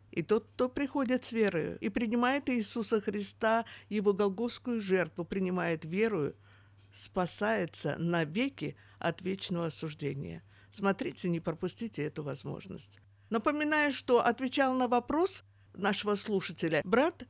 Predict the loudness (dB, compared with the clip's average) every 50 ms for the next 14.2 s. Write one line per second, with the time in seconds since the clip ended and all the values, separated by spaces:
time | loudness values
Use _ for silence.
0 | -10 -2 -2 -2 0 2 4 4 4 2 0 0 0 0 0 0 -4 -16 -20 -20
1 | -20 -20 -20 -20 _ -2 0 2 4 4 2 2 0 -4 -4 -4 0 0 2 2
2 | 2 2 0 0 -2 -2 -6 _ _ _ _ -20 -16 -4 2 2 2 4 4 6
3 | 8 10 8 8 6 2 -8 -12 -14 -12 -2 2 2 4 4 4 2 2 2 0
4 | 4 4 2 2 2 -2 2 2 2 4 4 0 4 4 4 4 4 4 4 2
5 | 2 2 2 0 -2 0 4 6 4 6 6 4 2 2 2 0 -2 -2 0 0
6 | 0 -2 -2 -4 -14 -20 -20 -20 -18 0 2 4 4 4 2 0 0 0 2 2
7 | 2 0 0 0 0 0 2 2 0 0 0 -2 0 -2 -2 -2 -2 -2 -2 0
8 | -2 -2 -2 2 2 4 6 6 4 4 4 2 0 -2 0 0 0 2 2 2
9 | 2 0 -2 -2 0 0 2 2 2 2 2 0 2 0 -2 -2 -2 -2 -2 0
10 | 0 0 -2 -2 -6 _ _ _ _ -4 -2 0 0 0 2 2 2 2 2 0
11 | -2 -2 0 0 0 0 0 -4 -10 -10 -10 -12 -8 -6 -2 0 0 0 0 2
12 | 0 0 0 2 -2 -2 -2 0 -2 0 -2 -2 -2 -4 -4 -4 0 2 2 2
13 | 2 2 -4 -4 -4 -2 -2 -2 -2 -4 -8 -6 -8 -8 -8 -8 -10 -4 -2 -2
14 | -2 -2 -10 -16